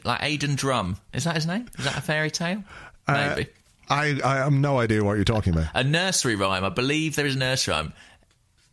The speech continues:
Speaker 1: Aiken Drum. His hair was made of spaghetti. It does exist. Tweet in, guys. Back me up.
Speaker 2: Right. I never heard of it, but, you know, hey.
Speaker 1: Let's get out of here.
Speaker 2: Le-, let's do it.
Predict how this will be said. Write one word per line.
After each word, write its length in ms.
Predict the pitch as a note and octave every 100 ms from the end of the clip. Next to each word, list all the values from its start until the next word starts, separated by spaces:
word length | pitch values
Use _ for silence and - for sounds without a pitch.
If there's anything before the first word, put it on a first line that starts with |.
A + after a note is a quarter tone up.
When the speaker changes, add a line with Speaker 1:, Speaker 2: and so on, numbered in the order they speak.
| -
Speaker 1:
Aiken 380 | D#3 - A#2 G2
Drum. 300 | G2 F2 D#2
His 160 | G#2 -
hair 380 | A2+ B2+ C3+
was 160 | C3+ C3
made 160 | A#2+ A#2+
of 60 |
spaghetti. 580 | - B2+ A#2+ - E2+ D2 -
It 120 | -
does 160 | G3+ F#3+
exist. 580 | D3 C#3 F#2+ - - - -
Tweet 260 | - F3+ C3
in, 200 | D3+ A#2+
guys. 340 | F2+ E2 -
Back 260 | - C3+ -
me 100 | C3
up. 280 | A2+ - - _
Speaker 2:
Right. 320 | A2 C#3+ C3+ - -
I 100 | D3
never 220 | D3 B2
heard 180 | B2 B2
of 60 | B2
it, 140 | G2+
but, 220 | A2+ G#2 -
you 120 | B2 A2+
know, 220 | A2+ A2 - -
hey. 220 | A#2+ G#2 - - -
Speaker 1:
Let's 240 | B2 -
get 120 | G2+
out 160 | G2+ F#2
of 40 | E2
here. 140 | E2 -
Speaker 2:
Le-, 300 | F2 F#2 F#2
let's 300 | F#2 G#2+ -
do 200 | G#2
it. 100 | G2